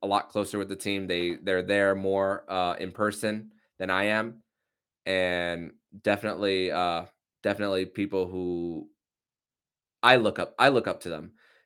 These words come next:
but definitely, uh, definitely listen to that and listen to the prediction that Doug Plagens, uh,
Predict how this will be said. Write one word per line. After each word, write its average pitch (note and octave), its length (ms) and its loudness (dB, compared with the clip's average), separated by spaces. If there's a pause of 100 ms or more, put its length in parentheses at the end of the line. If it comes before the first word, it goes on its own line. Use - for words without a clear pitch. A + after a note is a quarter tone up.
(200)
but G2 340 2
definitely, A2+ 640 2
uh, F#2 320 2 (340)
definitely G#2 720 -2
listen G2 340 -4
to F#2+ 100 -4
that F#2 260 -2
and F2+ 180 -6
listen D3+ 420 -2
to C#3+ 120 -12
the B2 180 -2
prediction G2+ 580 -8
that F2+ 320 -8
Doug F2 360 -2
Plagens, D#2 680 -8 (120)
uh, D#2 280 -4